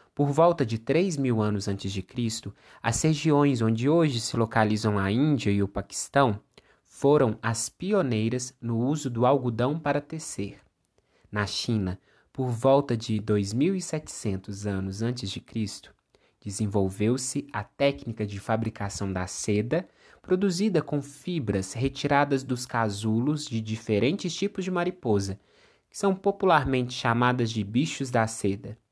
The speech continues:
No século dezesseis, durante as grandes navegações, a descoberta de novos tecidos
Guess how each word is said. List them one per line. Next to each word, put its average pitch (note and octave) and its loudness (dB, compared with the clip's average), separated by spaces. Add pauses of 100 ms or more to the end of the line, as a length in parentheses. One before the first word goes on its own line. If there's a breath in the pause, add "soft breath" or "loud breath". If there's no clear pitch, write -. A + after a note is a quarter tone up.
(520 soft breath)
No C3+ 0
século E3 4
dezesseis, G#2+ 2
durante A2+ 0
as G2+ -2
grandes B2+ 0
navegações, G#2 -2 (320 soft breath)
a A2+ -6
descoberta D3+ 0
de C#3+ -4
novos C3+ 0
tecidos A2 -6